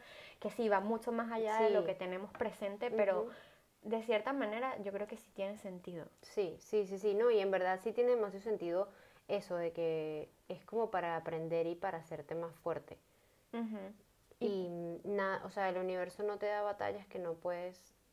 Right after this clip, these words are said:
Speaker 2: batallar, por
Speaker 1: Sí,
Speaker 2: así
Speaker 1: es
Speaker 2: decirlo.
Speaker 1: verdad,
Speaker 2: O sea, no
Speaker 1: sí.
Speaker 2: te, no te presenta pruebas, pruebas que no puedas enfrentar.
Speaker 1: Es verdad.
Speaker 2: Eso yo, yo estoy demasiado clara de eso, ¿sabes? Te va a mandar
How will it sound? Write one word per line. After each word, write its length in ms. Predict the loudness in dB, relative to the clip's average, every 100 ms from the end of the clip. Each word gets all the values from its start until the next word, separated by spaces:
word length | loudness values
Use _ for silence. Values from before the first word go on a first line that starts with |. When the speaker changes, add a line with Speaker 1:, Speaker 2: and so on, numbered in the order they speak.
| -14
Speaker 2:
batallar, 600 | -6 -6 -6 -10 -8 -8
por 100 | -8
Speaker 1:
Sí, 260 | -2 8 10
Speaker 2:
así 200 | 10 4
Speaker 1:
es 120 | 2
Speaker 2:
decirlo. 260 | 4 6 8
Speaker 1:
verdad, 360 | 8 8 6 0
Speaker 2:
O 280 | -16 -4
sea, 100 | 4
no 60 | 6
Speaker 1:
sí. 60 | 6
Speaker 2:
te, 180 | 4
no 140 | 4 2
te 100 | 2
presenta 440 | 0 0 -2 0
pruebas, 580 | 4 4 4 0 -8 -18 _ _ 0
pruebas 280 | 0 0 -2
que 100 | -6
no 120 | -4
puedas 280 | -4 -4 -6 -16 -20 _ -8
enfrentar. 600 | -8 -6 -8 -6 0 2
Speaker 1:
Es 180 | 2
verdad. 340 | 2 2 0 -2 -6
Speaker 2:
Eso 440 | -8 -4 0 0 0
yo, 420 | 2 2 2 -2 -4
yo 120 | -6
estoy 240 | -6 -6
demasiado 420 | -4 -4 -4 -6 -4
clara 540 | -4 -4 -4 -4 -6
de 260 | -6 -6 -6
eso, 200 | -10 -14
¿sabes? 320 | -10 -10 -8
Te 120 | -4
va 80 | -2
a 40 | -2
mandar 380 | -2 -2 -4